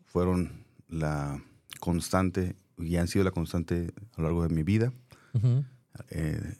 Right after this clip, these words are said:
Speaker 1: presentes en mi familia y, este, y, y siguen siendo hasta el día de hoy, ¿no?
Speaker 2: Ujú.
Speaker 1: Eso en lo que tiene que ver con la formación interior. Por fuera, pues, mi,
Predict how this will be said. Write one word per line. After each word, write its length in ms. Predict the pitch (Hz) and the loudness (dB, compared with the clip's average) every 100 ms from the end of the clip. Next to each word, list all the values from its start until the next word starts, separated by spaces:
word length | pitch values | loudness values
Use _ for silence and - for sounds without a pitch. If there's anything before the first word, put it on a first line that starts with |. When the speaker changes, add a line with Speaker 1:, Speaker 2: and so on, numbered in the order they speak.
| - - | -18 -12
Speaker 1:
presentes 380 | 73 85 87 - | -4 0 0 2
en 80 | 82 | 2
mi 60 | 82 | 2
familia 500 | 80 90 110 110 113 - - - - - - | 2 2 4 2 0 -4 -10 -16 -20 -16 -10
y, 260 | 90 80 73 | -4 -2 0
este, 600 | 71 - - 73 71 - - _ _ _ _ _ - - _ _ _ - | -2 -4 -4 -2 -2 -6 -12 _ _ _ _ _ -20 -20 _ _ _ -10
y, 260 | 82 78 - | -6 -6 -2
y 160 | 85 80 | -2 0
siguen 280 | 92 95 85 | 2 4 4
siendo 380 | 87 85 82 - | 2 2 0 -4
hasta 200 | - - | -6 -2
el 60 | 76 | 0
día 120 | 82 | 2
de 80 | 92 | 2
hoy, 160 | 82 | 0
¿no? 160 | 76 92 _ - | -4 -8 _ 2
Speaker 2:
Ujú. 280 | 123 113 107 - _ _ - | 4 4 0 -6 _ _ 0
Speaker 1:
Eso 520 | 104 - 113 117 - | 2 4 4 2 -2
en 140 | 87 85 | -4 -2
lo 100 | 82 | -2
que 100 | 80 | 0
tiene 220 | 95 98 | 2 2
que 80 | 95 | 2
ver 100 | 92 | 2
con 100 | 98 | 0
la 60 | |
formación 420 | 82 87 85 95 90 | 0 0 0 2 0
interior. 400 | 80 85 85 - - - - _ _ - | 0 0 -2 -4 -18 -20 -20 _ _ 0
Por 140 | 92 | 0
fuera, 320 | 90 123 147 151 - - | 6 4 4 -4 -16 -14
pues, 220 | - 95 | -2 0
mi, 100 | 95 | 0